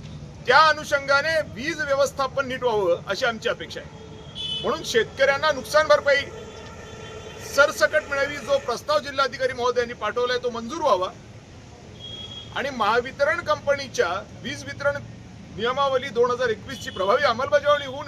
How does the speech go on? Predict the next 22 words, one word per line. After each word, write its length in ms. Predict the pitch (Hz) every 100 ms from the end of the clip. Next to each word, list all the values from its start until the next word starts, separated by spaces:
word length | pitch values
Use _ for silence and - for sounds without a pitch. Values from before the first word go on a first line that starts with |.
| 269
वीज 220 | 226 254
व्यवस्थापन 500 | 254 262 269 262 254
नीट 140 | 262 190
व्हावं, 300 | 180 170 196
या 100 | 202 156
दोन 200 | 185 302
मागण्यांसाठी 640 | 294 254 240 240 202 160 175 - - -
हे 60 | 226
उपोषण 400 | 233 233 233 208
आता 120 | 208
सुरू 220 | 220 226
झालेलं 280 | 226 240 262
आहे. 280 | 269 - - - - - - - - -
आज 180 | 220 -
पहिला 340 | 240 254 294
दिवस 300 | 285 285 285
आहे, 220 | 269 285
लोक 200 | 233 233
थोडे 220 | 269 262 269
कमी 180 | 254 269
आहेत, 160 | 285 - -
पण 220 | 262